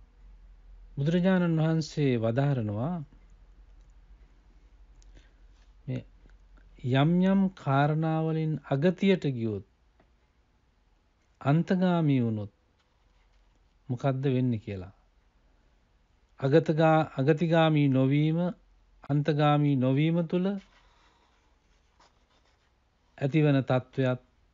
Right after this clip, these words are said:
ඒ විදිහටම පැහැදිලි කරනවා. චත්තාරිමානි භික්කවේ අගති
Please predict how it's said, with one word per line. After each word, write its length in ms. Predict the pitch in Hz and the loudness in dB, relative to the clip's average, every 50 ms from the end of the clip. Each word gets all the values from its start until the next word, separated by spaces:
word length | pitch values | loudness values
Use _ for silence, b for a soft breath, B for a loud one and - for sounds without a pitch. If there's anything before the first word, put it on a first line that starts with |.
| _ _ _ _ _ _ _ _ _ _ _ _ _ _ _ _ _ _ _ _ _ _ _ | _ _ _ _ _ _ _ _ _ _ _ _ _ _ _ _ _ _ _ _ _ _ _
ඒ 100 | - 135 | -2 0
විදිහටම 420 | 139 139 131 127 127 131 - 127 127 127 | 0 2 0 0 -2 -2 -4 -4 -6 -6
පැහැදිලි 440 | 123 - 120 127 117 113 113 110 | -6 -6 -4 -4 -4 -4 -4 -6
කරනවා. 380 | 107 - 104 104 95 90 85 - _ _ _ _ _ _ _ _ _ _ _ _ _ _ _ _ _ _ _ _ _ _ _ _ _ _ - b b b b b b b b b _ _ _ _ _ _ _ - | -6 -8 -10 -10 -10 -12 -14 -16 _ _ _ _ _ _ _ _ _ _ _ _ _ _ _ _ _ _ _ _ _ _ _ _ _ _ -20 b b b b b b b b b _ _ _ _ _ _ _ 2
චත්තාරිමානි 1000 | 160 147 143 - _ - - 175 175 175 170 170 156 151 147 147 147 143 147 139 | 2 2 2 0 _ -2 0 0 2 2 0 2 2 4 4 4 4 4 2 2
භික්කවේ 680 | 127 139 143 - - - 156 151 143 139 135 131 127 123 120 - _ _ _ _ _ _ _ _ _ _ _ _ _ _ _ _ _ _ _ _ _ _ _ _ _ _ _ _ _ _ _ _ _ _ _ _ _ _ - | 2 0 -2 -4 -2 0 0 2 2 2 0 0 0 -2 -4 -6 _ _ _ _ _ _ _ _ _ _ _ _ _ _ _ _ _ _ _ _ _ _ _ _ _ _ _ _ _ _ _ _ _ _ _ _ _ _ -6
අගති 640 | - 131 139 139 147 165 170 151 151 - 151 147 | -2 0 0 2 4 2 2 2 0 -2 0 2